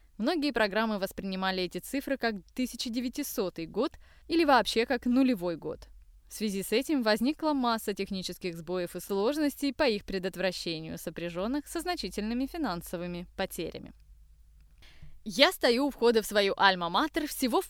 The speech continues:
паре миль от собственного дома и делаю длинный, глубокий вдох. Что вообще я делаю? Этот вопрос никуда не исчез, хотя принципиальное решение принято.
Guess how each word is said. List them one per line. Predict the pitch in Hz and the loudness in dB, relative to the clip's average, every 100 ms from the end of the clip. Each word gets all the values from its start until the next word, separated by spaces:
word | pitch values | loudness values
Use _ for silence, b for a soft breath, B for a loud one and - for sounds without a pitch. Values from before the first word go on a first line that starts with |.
| - | 4
паре | 254 302 311 | 8 8 6
миль | 247 233 240 | 2 4 2
от | 240 | 0
собственного | - 208 - 185 185 175 170 | -2 -4 -6 -8 -6 -2 0
дома | 196 294 311 - - | 0 2 0 -4 -4
и | |
делаю | 214 226 349 339 | 0 2 4 4
длинный, | 277 165 202 214 208 220 269 294 | 2 -2 -2 0 0 0 0 -2
глубокий | 233 247 330 202 175 190 | -4 0 2 2 -2 -6
вдох. | 170 156 - - - _ - - - b b b b | -6 -8 -10 -12 -20 _ -20 -20 -20 b b b b
Что | - - - 262 330 | -4 -2 2 4 4
вообще | 214 220 220 - - - 190 226 | 6 10 8 6 -4 -2 0 0
я | 185 175 | 0 -2
делаю? | 175 165 160 - - - _ _ - _ | -2 -6 -10 -10 -16 -20 _ _ -20 _
Этот | - 254 233 | 4 4 4
вопрос | 190 190 - 269 - | 2 0 0 -4 -2
никуда | 220 214 202 196 | -2 0 2 2
не | 202 220 | 2 0
исчез, | 226 320 233 - - - | 0 0 0 -2 -16 -6
хотя | 208 294 | 0 2
принципиальное | 285 277 240 240 247 294 302 294 285 | 4 2 0 2 6 6 4 2 2
решение | 277 254 247 233 233 | 0 2 2 2 -2
принято. | - 202 185 156 - - | -2 -4 -4 -8 -14 -18